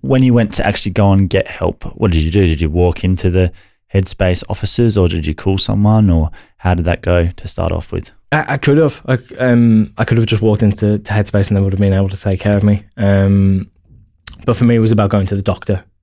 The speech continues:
Speaker 2: and basically saying that there was something wrong in the same way that you would if you'd broken your arm. I walked in and said, "I'm having these thoughts. Um, they're quite negative."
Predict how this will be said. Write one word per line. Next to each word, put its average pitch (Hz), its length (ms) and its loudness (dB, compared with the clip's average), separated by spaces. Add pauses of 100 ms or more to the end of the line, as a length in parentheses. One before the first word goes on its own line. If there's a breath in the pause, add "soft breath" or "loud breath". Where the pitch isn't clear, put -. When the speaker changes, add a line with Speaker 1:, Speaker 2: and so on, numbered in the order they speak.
(180)
Speaker 2:
and 92 180 -6
basically 92 260 -6
saying 95 280 -6
that 92 220 -12
there 104 100 -16
was 98 100 -6
something 101 280 -6
wrong 101 300 -2
in 104 80 -2
the 104 80 2
same 110 160 0
way 101 120 0
that 101 180 -4 (160)
you 110 140 -2
would 107 140 0
if 107 120 -2
you'd 104 180 -2
broken 104 280 0
your 107 120 0
arm. 113 240 0 (1040)
I 113 80 -2
walked 107 280 -2
in 110 100 2
and 110 100 2
said, 107 280 -2 (640 loud breath)
"I'm 110 100 0
having 117 320 2
these 104 220 0
thoughts. - 680 -2 (280)
Um, 57 640 -6
they're 69 140 -8
quite - 260 -6
negative." 123 580 0